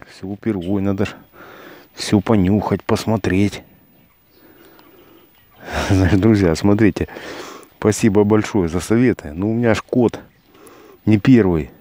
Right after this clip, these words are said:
Вы как-то все подумали, что у него плохой стул. Нет, у него всё хорошо.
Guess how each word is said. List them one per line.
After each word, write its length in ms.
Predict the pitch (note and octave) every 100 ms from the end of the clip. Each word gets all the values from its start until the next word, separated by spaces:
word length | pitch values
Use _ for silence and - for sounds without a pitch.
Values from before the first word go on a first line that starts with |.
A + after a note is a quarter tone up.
| - _ _ _ _ _ _ _ - - _ _ _ _
Вы 560 | G2 G#2 A#2+ A2+ A#2 A2+ - - - - _ -
как-то 280 | A2+ F#2+ G#2+
все 180 | -
подумали, 420 | A2+ A2+ C3 C3 G2+
что 180 | -
у 40 | G#2+
него 160 | A#2+
плохой 360 | A2 A#2+ - A2+
стул. 340 | - - F#2 -
Нет, 320 | G#2 D3+ G#2 - - - - - -
у 40 | -
него 160 | D#3 D3+
всё 140 | D#3
хорошо. 580 | - D#3 D3+ - F#2